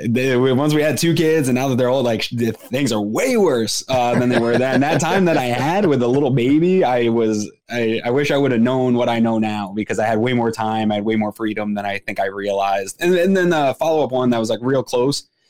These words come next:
Speaker 2: Um, I think I've talked about it with you before on here. Like, there's not a lot of stuff I love about, um, my upbringing, my cho-, my childhood. I have some resentment towards my parents and
Speaker 1: Sure.
Speaker 2: stuff. But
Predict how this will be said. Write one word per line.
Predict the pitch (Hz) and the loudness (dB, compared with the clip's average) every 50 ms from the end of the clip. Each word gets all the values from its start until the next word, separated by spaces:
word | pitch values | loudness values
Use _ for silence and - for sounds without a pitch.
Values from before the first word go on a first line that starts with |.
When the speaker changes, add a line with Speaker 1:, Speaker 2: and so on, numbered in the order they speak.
| _ _ _ _ _ _ - | _ _ _ _ _ _ -6
Speaker 2:
Um, | 120 110 107 104 101 101 98 95 95 - _ _ - - | -4 -2 -2 0 0 0 0 -2 -4 -8 _ _ -10 -8
I | 123 | -4
think | 131 139 131 | -2 -2 -2
I've | - | 0
talked | - 120 120 113 | 0 -2 0 0
about | 113 117 110 | 0 0 2
it | 107 | 2
with | 104 107 | 2 2
you | 104 101 | 2 0
before | 98 98 - 110 107 104 | 0 -2 -2 -2 -2 0
on | 101 101 101 | 0 -2 -2
here. | 101 107 101 101 104 | 0 0 0 0 0
Like, | 101 95 95 90 - - - - - - _ _ | 0 -2 -4 -4 -8 -12 -20 -20 -20 -20 _ _
there's | 135 156 | -2 0
not | 160 139 139 135 | 0 2 2 0
a | 123 | 0
lot | 123 117 117 | 0 0 0
of | 110 - | -2 -2
stuff | - 120 113 | -2 -2 -2
I | 110 110 | 0 0
love | 107 104 107 104 | 0 0 0 0
about, | 104 107 104 107 104 98 92 - - | 0 0 0 0 0 -2 -4 -6 -6
um, | 113 107 101 101 98 98 95 95 90 - _ _ | -4 -4 -2 -2 -2 -2 -2 -4 -6 -8 _ _
my | - 101 98 - 107 104 | -4 -4 -2 -2 0 -2
upbringing, | 113 131 127 - 120 120 117 120 117 117 110 | -2 -2 0 -2 0 0 0 0 0 0 0
my | 107 101 | 0 0
cho-, | 95 - 123 120 90 | -2 -2 -2 -2 -2
my | 117 107 104 | -2 -4 -4
childhood. | - 120 117 113 113 113 117 113 113 113 107 | -2 -2 0 0 0 0 0 0 0 2 2
I | 107 107 107 95 | 0 0 0 0
have | 101 104 110 - | -2 -2 -2 -2
some | - 123 110 104 | -2 -2 0 0
resentment | 104 117 156 156 156 151 139 135 | 0 0 2 2 2 2 2 0
towards | 151 156 143 123 | 0 0 0 0
my | 123 135 151 139 | 0 0 -2 -2
parents | 123 135 139 143 147 165 165 151 | -2 -2 0 0 2 2 2 0
and | 131 | 0
Speaker 1:
Sure. | 113 | 0
Speaker 2:
stuff. | - 131 127 135 131 - _ | 0 0 -2 -2 -2 -6 _
But | - 123 120 113 107 - | -2 0 0 0 0 -4